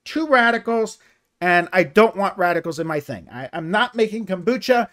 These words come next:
so we're not hanging out with Bernie Sanders. We wanna get rid of the radicals. Okay, we're making I P A, right? A nice centrist, you know, a nice centrist drink for conservative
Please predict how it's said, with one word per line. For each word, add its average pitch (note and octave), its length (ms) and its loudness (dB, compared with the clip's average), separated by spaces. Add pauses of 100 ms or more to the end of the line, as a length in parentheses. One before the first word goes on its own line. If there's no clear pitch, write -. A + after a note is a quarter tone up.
(200)
so - 160 -2
we're F#3+ 100 -2
not G3 240 0
hanging G3 320 -4
out F3+ 160 -4
with D#3 140 -6
Bernie D#3+ 220 -2
Sanders. C3+ 460 -6
We D3+ 120 -6
wanna G3+ 220 2
get G3 180 0
rid F#3 100 4
of F3 80 -6
the F3 80 0
radicals. D3+ 540 -4 (800)
Okay, E3 120 -2
we're D3+ 140 -4
making F#3 460 -2 (260)
I G#3 160 6
P G3+ 280 -2
A, A#2 200 -4 (1200)
right? D#3+ 220 -2
A E3 100 -2
nice G3+ 340 2
centrist, G3 760 -4
you F3+ 100 -10
know, C3+ 380 -6 (1500)
a E3 80 -8
nice A3+ 300 2
centrist A3+ 560 2
drink G3 260 -2
for D3+ 260 -4
conservative F#3 960 0